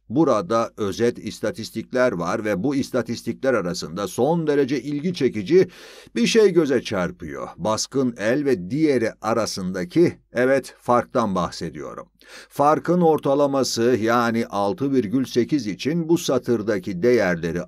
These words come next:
alıp ortalamasını bulmuşlar. Sonra yine buradaki farkların standart sapmasını hesaplamışlar. Evet, standart sapmada bir virgül altmış dört çıkmış.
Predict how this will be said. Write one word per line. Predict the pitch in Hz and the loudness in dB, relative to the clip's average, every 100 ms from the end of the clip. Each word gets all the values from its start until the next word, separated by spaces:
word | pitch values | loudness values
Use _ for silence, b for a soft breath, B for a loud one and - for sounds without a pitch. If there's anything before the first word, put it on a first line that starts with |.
| - | -2
alıp | 113 143 180 - | 0 2 0 2
ortalamasını | 160 135 131 123 120 117 110 90 | 0 2 0 2 0 -2 -4 -2
bulmuşlar. | 87 80 80 - - - | -2 -4 -10 -14 -16 -14
Sonra | - 104 107 | -6 -4 -2
yine | 107 104 120 113 101 | -2 0 0 0 0
buradaki | 127 113 107 - 95 | 0 0 -2 -2 -4
farkların | - 98 90 - 87 117 | -2 -2 -2 -6 -4 -4
standart | 139 - 90 87 98 135 | -6 -6 -4 0 0 -2
sapmasını | - 92 90 101 92 95 131 | -2 -4 -4 -8 -6 -4 -2
hesaplamışlar. | 135 131 117 90 113 107 - 90 82 - | 0 0 -2 0 0 0 -4 -6 -4 0
Evet, | 180 160 - B B - | 2 2 -2 B B -8
standart | - 117 113 147 135 | 0 2 4 4 2
sapmada | - 110 92 92 90 82 120 147 127 | 0 0 0 -4 -6 -2 0 0 2
bir | 185 185 | 0 2
virgül | 135 113 90 165 | 2 2 4 2
altmış | 123 107 113 156 - - | 2 -2 -2 -6 -4 0
dört | 107 123 - | 2 2 0
çıkmış. | - 90 - 62 - | -10 -10 -10 -16 -16